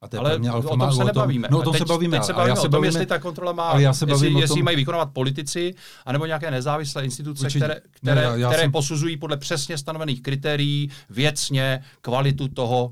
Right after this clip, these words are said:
Speaker 2: či
Speaker 1: A
Speaker 2: onoho
Speaker 1: s tím,
Speaker 2: projektu.
Speaker 1: s tím máte, a je to předložený potom komisi parlamentu, která rozhodne, jestli ano nebo ne.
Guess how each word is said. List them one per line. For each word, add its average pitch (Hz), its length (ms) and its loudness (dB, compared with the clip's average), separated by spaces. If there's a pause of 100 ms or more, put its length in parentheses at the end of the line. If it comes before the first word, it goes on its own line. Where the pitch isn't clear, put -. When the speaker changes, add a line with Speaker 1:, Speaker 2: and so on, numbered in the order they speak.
(160)
Speaker 2:
či - 120 -16
Speaker 1:
A - 40 -12
Speaker 2:
onoho 113 220 -4
Speaker 1:
s - 40 -8
tím, 131 120 0
Speaker 2:
projektu. 92 200 -4
Speaker 1:
s - 20 -18
tím 117 140 -6
máte, 107 260 -8
a 107 100 -12 (120)
je 107 80 -4
to 117 80 -4
předložený 110 480 -6
potom 110 280 -10
komisi 98 480 -10 (300)
parlamentu, 104 480 -8
která 107 280 -6
rozhodne, 107 320 -8
jestli 113 220 -8
ano 110 200 -10
nebo 117 200 -8
ne. 120 160 -8